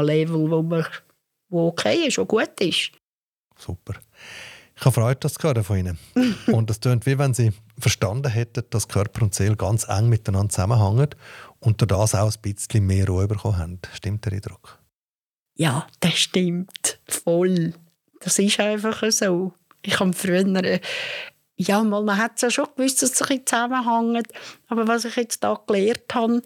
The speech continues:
Speaker 1: in diesen Therapien, habe ich ihm früher immer gesagt, das ist ein bisschen esoterischer Mist, oder? <laughs> Weil ich bin ein bisschen ein Realist und ein
Speaker 2: Mhm.
Speaker 1: Fatalist zum
Speaker 2: Mhm.
Speaker 1: Teil. Aber das stimmt nicht. Das stimmt nicht.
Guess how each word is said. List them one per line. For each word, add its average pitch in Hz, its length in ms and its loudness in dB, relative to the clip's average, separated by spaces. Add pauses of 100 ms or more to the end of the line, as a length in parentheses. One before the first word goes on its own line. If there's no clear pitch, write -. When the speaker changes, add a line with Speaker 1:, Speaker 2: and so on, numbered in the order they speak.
(200)
Speaker 1:
in 220 80 -2
diesen 214 320 2
Therapien, 202 720 2
habe 208 160 2
ich 208 100 0
ihm 202 160 2
früher 202 260 0
immer 196 600 2
gesagt, 185 300 -2
das 180 100 2
ist 180 200 0
ein 175 60 -2 (180)
bisschen 180 180 2
esoterischer 185 1000 0
Mist, 196 600 -2
oder? 208 180 2 (260)
<laughs> - 220 -4
Weil 220 240 2
ich 226 140 0
bin 262 280 2
ein 262 60 2
bisschen 240 240 2
ein 226 180 2
Realist 214 720 0
und 226 120 -2
ein 254 80 2
Speaker 2:
Mhm. 233 60 2
Speaker 1:
Fatalist 196 880 2
zum 208 160 2
Speaker 2:
Mhm. 95 100 6
Speaker 1:
Teil. 185 360 2 (340)
Aber - 140 -2
das 196 160 2
stimmt 190 440 0
nicht. 208 600 -2 (400)
Das - 100 -8
stimmt 208 360 0
nicht. 214 480 0